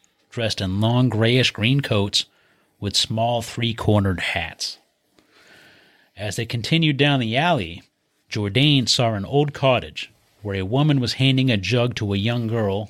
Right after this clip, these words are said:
through a window. She described the scene as being so serene, like a painting, but quickly the atmosphere changed and everything became very unnatural. Moberly did not see the cottage,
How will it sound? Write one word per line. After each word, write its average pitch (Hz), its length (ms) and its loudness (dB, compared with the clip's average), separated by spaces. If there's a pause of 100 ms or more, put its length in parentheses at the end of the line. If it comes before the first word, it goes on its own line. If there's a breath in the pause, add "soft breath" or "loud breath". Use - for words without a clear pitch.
through 104 220 -2
a 98 60 2
window. 107 580 -6 (680 soft breath)
She 175 220 2
described 123 500 2
the 104 60 -4
scene 127 300 0
as 98 120 -2
being 104 280 -2
so - 280 0
serene, 113 640 -2 (340)
like 101 220 -8
a 98 60 -6
painting, 123 580 -2 (640)
but 90 140 -12
quickly 156 400 2
the 110 200 2
atmosphere 139 600 0
changed 101 640 -2 (260 loud breath)
and 95 120 0
everything 113 440 0
became 101 420 0 (240 soft breath)
very 104 420 0
unnatural. 95 760 -2 (1500 soft breath)
Moberly 127 600 2
did 101 160 -2
not 117 400 -2
see - 160 -2
the - 80 -8
cottage, - 580 -6